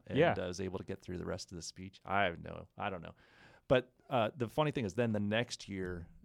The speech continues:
Speaker 1: for whatever reason, they changed the rotation of this Teacher of the Year award, so there wasn't another winner the next year.
Speaker 2: So did you have to go again?
Speaker 1: So they told me to do it again, but this time I knew, like, a week ahead of time.
Speaker 2: Oh, that's good.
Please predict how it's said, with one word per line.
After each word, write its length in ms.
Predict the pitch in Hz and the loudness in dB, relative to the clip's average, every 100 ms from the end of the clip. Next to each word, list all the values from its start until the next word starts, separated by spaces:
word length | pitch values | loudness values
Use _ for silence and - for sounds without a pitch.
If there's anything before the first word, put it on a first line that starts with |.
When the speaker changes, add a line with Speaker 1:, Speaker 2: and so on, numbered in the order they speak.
| - - - - - - | -20 -20 -20 -20 -20 -10
Speaker 1:
for 140 | - 110 | -4 -2
whatever 380 | 104 135 117 101 | 2 2 2 0
reason, 480 | 110 104 95 90 - | -2 -4 -6 -6 -8
they 120 | 95 | -10
changed 460 | 90 - 107 104 85 | -8 -6 -4 -4 -6
the 80 | 90 | -6
rotation 520 | 92 - 113 107 95 | -6 -6 -8 -6 -8
of 100 | 82 | -8
this 240 | 82 78 - _ | -10 -12 -14 _
Teacher 260 | - 110 113 | -12 -8 -6
of 60 | 87 | -6
the 60 | |
Year 140 | 87 92 | -2 -2
award, 300 | 95 107 110 | 0 0 0
so 100 | 98 | -2
there 80 | 92 | 0
wasn't 280 | 104 92 | 0 0
another 300 | 90 92 87 | -2 -2 -2
winner 280 | 82 90 95 | -4 -4 -4
the 80 | 104 | -4
next 260 | 107 107 - | -6 -8 -8
year. 240 | 120 131 - | -6 -6 -8
Speaker 2:
So 220 | - 110 | 2 2
did 200 | 98 - | 2 0
you 40 | |
have 100 | 107 | 2
to 80 | - | 2
go 140 | 120 107 | 2 2
again? 180 | - | 0
Speaker 1:
So 220 | 85 101 107 | -2 0 0
they 100 | 110 | -4
told 220 | - 123 | -4 -4
me 80 | 104 | -4
to 60 | |
do 100 | 87 104 | -4 -6
it 60 | |
again, 200 | 92 110 - | -4 -6 -2
but 160 | 110 113 | -2 0
this 120 | 131 | -2
time 200 | - 127 | 0 0
I 60 | 95 | 0
knew, 200 | 95 113 | 0 0
like, 140 | 104 | -2
a 60 | 95 | -4
week 220 | 104 - | -8 -8
ahead 180 | 85 90 | -6 -4
of 100 | 104 | -4
time. 240 | 120 127 135 | -6 0 2
Speaker 2:
Oh, 100 | 98 | 4
that's 220 | 95 - | 2 -2
good. 240 | - - | -8 -10